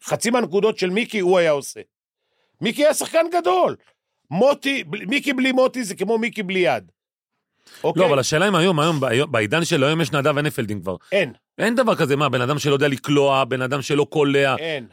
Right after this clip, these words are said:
Speaker 2: אני זוכר שהוא עומד אפילו על הפוסט, והיה מחפש את הכניסה,
Speaker 1: אה, נכון,
Speaker 2: את המסירה,
Speaker 1: אתה,
Speaker 2: סליחה.
Speaker 1: נכון.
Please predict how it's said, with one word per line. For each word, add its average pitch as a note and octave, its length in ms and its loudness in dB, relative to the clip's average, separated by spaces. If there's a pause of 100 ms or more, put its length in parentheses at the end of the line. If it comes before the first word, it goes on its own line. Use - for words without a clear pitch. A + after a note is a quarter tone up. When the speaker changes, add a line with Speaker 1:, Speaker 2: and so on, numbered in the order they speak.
(100)
Speaker 2:
אני F3 120 0
זוכר G#3 160 2
שהוא G3+ 160 2
עומד F#3+ 260 2
אפילו G3+ 200 0
על F3+ 80 2
הפוסט, - 500 -2
והיה D#3+ 100 0
מחפש D#3 220 -6
את - 60 -8
הכניסה, C3+ 360 -6
Speaker 1:
אה, C#3+ 100 -10
נכון, C3+ 200 -2
Speaker 2:
את - 60 -4
המסירה, C#3 340 0
Speaker 1:
אתה, B2+ 80 -4
Speaker 2:
סליחה. - 220 -6
Speaker 1:
נכון. B2+ 380 -6